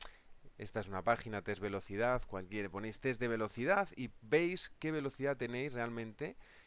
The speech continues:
Y eso es importante porque eso es lo que va a afectar directamente a los milisegundos que tengas aquí.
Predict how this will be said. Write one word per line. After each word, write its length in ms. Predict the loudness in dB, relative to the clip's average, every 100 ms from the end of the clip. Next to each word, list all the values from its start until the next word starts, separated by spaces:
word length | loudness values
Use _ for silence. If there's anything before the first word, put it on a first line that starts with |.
| -8
Y 60 |
eso 80 | -4
es 80 | -2
importante 640 | 0 0 4 2 4 0
porque 480 | -2 -6 -4 -4 -4 -10 -6 -4 -4 -10 -10
eso 200 | -6 -2
es 60 | -2
lo 140 | -2
que 80 | 0
va 80 | 0
a 40 |
afectar 560 | 0 -4 0 2 2 -2
directamente 1000 | -8 -2 -2 -2 -4 -4 -6 -2 -2 -4 -10 -20 -8
a 300 | -2 0 0
los 300 | -4 -4 -2
milisegundos 680 | -2 -6 -6 -8 -8 -6 -6
que 100 | -8
tengas 280 | -8 -6 -6
aquí. 460 | -8 -8 -6 -6